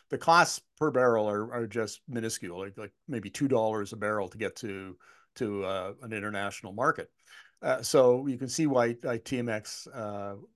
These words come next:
would be, would be really important. So we've talked about a lot of different aspects of this, Kevin, and, you know, the,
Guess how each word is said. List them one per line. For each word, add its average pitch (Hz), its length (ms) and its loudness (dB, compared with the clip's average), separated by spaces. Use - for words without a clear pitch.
would 120 200 -4
be, 110 320 -4
would 120 240 -8
be 107 140 -6
really 107 300 -6
important. 104 440 -4
So 202 400 6
we've 175 200 4
talked 277 260 4
about 254 160 8
a 214 60 8
lot 170 220 8
of 165 280 6
different 151 360 0
aspects 147 580 4
of 113 140 -2
this, 107 200 -6
Kevin, 107 380 -4
and, 135 420 4
you 175 140 -2
know, 123 220 0
the, 117 400 -4